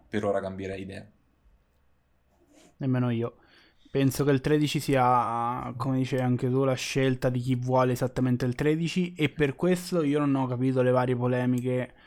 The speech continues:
Speaker 2: sul, sul non adattamento dello schermo a un quattordici pollici, perché questa qui secondo me è proprio una scelta precisa. Se prendi il tredici pollici è perché vuoi un portatile piccolo. È vero che,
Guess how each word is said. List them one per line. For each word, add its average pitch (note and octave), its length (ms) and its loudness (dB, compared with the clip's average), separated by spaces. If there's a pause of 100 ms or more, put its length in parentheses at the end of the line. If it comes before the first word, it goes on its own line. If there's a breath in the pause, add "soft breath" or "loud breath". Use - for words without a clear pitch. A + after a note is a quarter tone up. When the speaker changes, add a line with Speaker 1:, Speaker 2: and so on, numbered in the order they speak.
(140)
Speaker 2:
sul, B2 920 0
sul C3 220 -4
non C3 200 2
adattamento B2+ 480 2
dello B2 120 2
schermo C3 320 2
a - 20 4
un B2 40 2
quattordici B2 520 -2
pollici, A#2 420 -2
perché A#2+ 240 -8
questa C3 320 -4
qui D3 140 -4
secondo C3+ 180 0
me C3+ 140 0
è C3 40 -4
proprio B2+ 200 -2
una B2+ 100 2
scelta B2+ 380 -4
precisa. A#2+ 420 -4
Se A#2 180 -10
prendi C#3 280 2
il C3 80 -2
tredici C#3 340 -2
pollici E3 380 2
è C#3+ 60 0
perché - 260 -6
vuoi B2 280 0
un B2 120 2
portatile A#2+ 420 -2
piccolo. - 460 -12 (680 loud breath)
È C3+ 100 -4
vero D3+ 420 6
che, C#3 380 0